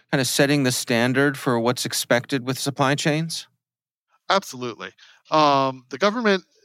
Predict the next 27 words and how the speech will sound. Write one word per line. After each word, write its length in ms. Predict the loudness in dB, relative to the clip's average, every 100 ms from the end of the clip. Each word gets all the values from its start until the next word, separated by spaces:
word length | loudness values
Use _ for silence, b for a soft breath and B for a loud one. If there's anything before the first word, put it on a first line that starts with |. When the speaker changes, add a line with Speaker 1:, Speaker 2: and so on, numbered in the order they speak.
| _
Speaker 2:
like 280 | 0 0 0
you 60 | -2
said, 240 | 2 2
has 200 | 2 0
an 80 | -2
enormous 440 | -4 0 2 0
amount 240 | 0 0 0
of 100 | -2
purchasing 440 | -4 -4 -8 -10
power 340 | 0 2 2 0
and 260 | -2 -2
thereby 320 | 0 4 4
an 120 | 2 -2
enormous 440 | -4 -2 -2 -2
amount 240 | 0 -2
of 120 | -2 -6
influence 400 | -2 -2 0 0
on 120 | 0
the 120 | -2
entire 320 | -2 0 0
cybersecurity 760 | 2 0 0 -6 -6 -2 0 2
market 340 | 0 2 0
as 120 | 0
a 80 | 0
whole. 340 | 0 0 -2 -12 B B B B B
Besides 380 | -8 0 0 0
being 460 | -4 -4 -4 -8